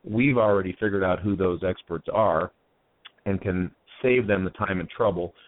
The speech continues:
But on the smaller clients, we're simply referring the right experts to them. Um,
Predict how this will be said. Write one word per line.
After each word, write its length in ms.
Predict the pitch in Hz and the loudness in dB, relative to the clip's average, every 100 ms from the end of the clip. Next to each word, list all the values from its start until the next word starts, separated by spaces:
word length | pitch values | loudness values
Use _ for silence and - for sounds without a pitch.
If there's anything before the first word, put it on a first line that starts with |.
| _ - | _ -4
But 80 | |
on 100 | 95 | -2
the 100 | 90 - | -2 -4
smaller 300 | 120 127 104 | 0 0 0
clients, 400 | - 95 90 - | -2 -2 -2 -4
we're 100 | 98 - | -6 -4
simply 320 | 98 92 87 - | -6 -6 -8 -8
referring 720 | 95 87 - 117 113 101 92 | -8 -6 0 2 4 2 0
the 80 | 95 | -2
right 240 | 92 90 90 | 0 0 -2
experts 400 | 87 - 85 - - | -4 -6 -8 -6 -2
to 120 | 104 | 0
them. 340 | 85 85 90 _ _ _ _ _ - | 0 -4 -8 _ _ _ _ _ -8
Um, 380 | 85 82 82 | -4 -4 -4